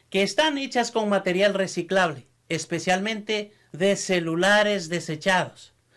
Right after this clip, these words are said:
De ellos se logró extraer treinta y dos kilos de oro,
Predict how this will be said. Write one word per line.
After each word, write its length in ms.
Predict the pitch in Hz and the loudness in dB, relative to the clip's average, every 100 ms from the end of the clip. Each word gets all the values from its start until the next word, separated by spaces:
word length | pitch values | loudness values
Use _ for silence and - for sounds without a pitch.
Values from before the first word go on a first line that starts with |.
| _ _ | _ _
De 220 | 165 247 | 0 2
ellos 220 | 277 240 | 0 -2
se 120 | 208 190 | -2 0
logró 340 | 185 196 214 | 0 0 0
extraer 600 | 190 - 170 180 202 202 _ _ | -2 -2 2 4 2 0 _ _
treinta 520 | - 202 202 175 202 | 0 2 2 2 2
y 100 | 190 | 2
dos 380 | 180 226 247 - | 0 0 0 -2
kilos 480 | - 247 254 254 190 | -10 -6 0 2 2
de 120 | 175 | 2
oro, 440 | 208 285 208 123 | 4 4 4 0